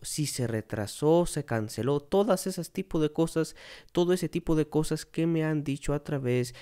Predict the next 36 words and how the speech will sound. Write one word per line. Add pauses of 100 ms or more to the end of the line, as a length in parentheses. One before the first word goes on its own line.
(220)
de
sus
comentarios
en
estas
últimas
semanas. (300)
Y
es
que
primeramente, (260)
como
recordarán,
yo
ya
les
había
dicho
una
fecha
que
era (380)
para
el
veintiuno
de
enero
del
dos
mil
veintitrés, (360)
pero
en
ese
video
especifiqué